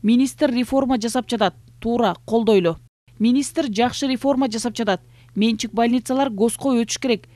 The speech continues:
Себеби бай врачтар өздөрү куруп же арендага алса болот. Союз малында өкмөт салган имараттарга ээлик кылып алышкандар эмнеси? Өздөрү имарат салып, менчик ишкана болсо бир башка маселе эле. Өздөрү салып алгандай эле соттошушат баары.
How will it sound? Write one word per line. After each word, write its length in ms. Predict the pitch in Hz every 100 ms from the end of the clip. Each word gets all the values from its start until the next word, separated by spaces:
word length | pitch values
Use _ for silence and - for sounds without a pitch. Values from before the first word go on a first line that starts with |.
| - -
Себеби 480 | - 233 233 220 214
бай 260 | 180 220
врачтар 460 | 247 254 247 269 254
өздөрү 460 | 214 226 196 233 247
куруп 300 | - 254 214
же 140 | 269 269
арендага 560 | - 208 233 233 240 247
алса 180 | 247 277
болот. 240 | 240 190 - - _ _ -
Союз 340 | 262 269 247
малында 340 | 262 269 269 294 240
өкмөт 240 | 247 254
салган 240 | 262 262 269
имараттарга 560 | 240 254 254 - 254
ээлик 380 | 277 240 247 240
кылып 220 | 247 247 254
алышкандар 480 | 247 269 247 247
эмнеси? 400 | 254 240 220 214 170 _ _ -
Өздөрү 440 | 202 220 220 262 -
имарат 320 | 214 220 226 -
салып, 240 | 247 262
менчик 380 | 214 220 214 226
ишкана 300 | 226 254 247
болсо 280 | 254 240 262
бир 280 | 202 233 226
башка 260 | 254 -
маселе 380 | 247 233 233 214
эле. 160 | 196 170 _ _ _ -
Өздөрү 400 | 208 196 220 214
салып 300 | 233 240 247
алгандай 340 | 240 240 254
эле 120 | 254
соттошушат 680 | 262 254 240 - 233 - 269
баары. 320 | 202 202 180